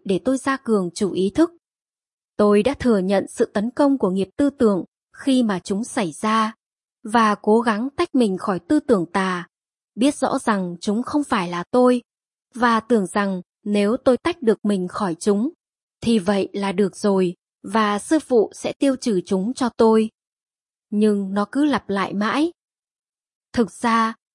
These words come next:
tôi đã giữ thái độ thụ động ấy đối với cả nghiệp tư tưởng tà, cũng như là trong nhận thức của mình đối với tiến trình chính pháp. Theo một cách nào đó,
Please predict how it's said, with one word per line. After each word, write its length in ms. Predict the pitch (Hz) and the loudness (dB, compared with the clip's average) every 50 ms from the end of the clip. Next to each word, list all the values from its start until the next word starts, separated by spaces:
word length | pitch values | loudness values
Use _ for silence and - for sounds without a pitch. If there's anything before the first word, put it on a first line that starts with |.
| _ _ | _ _
tôi 140 | 247 233 | 2 2
đã 140 | 208 247 254 | 4 2 -2
giữ 260 | 247 - 262 277 294 294 - | 0 -2 -2 0 0 -4 -4
thái 200 | - 220 226 240 | -4 -4 0 2
độ 220 | 277 262 214 - - | 4 2 2 2 0
thụ 140 | - 240 185 | -2 -2 0
động 180 | 202 220 214 - - | 0 0 -2 -2 -4
ấy 320 | - 202 196 208 269 339 - _ | -4 -2 -2 -2 -4 -6 -10 _
đối 220 | 202 202 208 226 240 | 0 2 2 2 4
với 300 | 226 226 208 214 269 - _ | 2 0 0 0 -2 -2 _
cả 140 | 254 214 185 | -4 -4 -2
nghiệp 220 | 185 202 196 - _ _ | -2 -2 -2 -2 _ _
tư 100 | - 302 | 0 0
tưởng 300 | 294 - - 240 202 180 - _ | 2 4 2 2 2 0 -4 _
tà, 340 | 208 196 190 190 185 185 180 _ _ _ _ _ _ | -2 -2 -2 -2 -4 -6 -8 _ _ _ _ _ _
cũng 200 | - 254 277 302 | 0 2 4 6
như 180 | 311 294 277 | 6 6 6
là 260 | 262 240 214 196 185 170 | 4 2 2 0 -2 -4
trong 220 | - - 226 226 | -4 -2 0 0
nhận 140 | 226 - - _ | 0 0 -2 _
thức 160 | - 330 339 339 | -2 -2 -2 0
của 160 | - 240 208 190 | 2 2 2 2
mình 400 | 190 190 196 190 185 170 208 - | 2 0 -2 -2 -2 -6 -8 -4
đối 160 | - 190 208 | 0 0 0
với 160 | 214 - 269 | 2 0 -2
tiến 240 | 277 - - 214 240 - | -2 0 -2 -2 -2 0
trình 220 | - 254 202 175 165 | -2 -2 -2 -2 -4
chính 200 | - 190 190 220 | -4 -4 -6 -4
pháp. 300 | - - 302 302 339 - _ _ _ _ _ _ _ _ _ _ _ _ _ _ _ _ | -2 0 0 0 0 -2 _ _ _ _ _ _ _ _ _ _ _ _ _ _ _ _
Theo 180 | - 226 220 208 | -4 -2 -2 0
một 120 | 202 196 - _ | -2 -2 -4 _
cách 140 | - 311 - - | -6 -6 -4 -4
nào 200 | 233 214 196 180 | -4 -4 -4 -2
đó, 360 | 160 185 190 185 185 220 302 | -2 -2 -2 -2 -2 -4 -8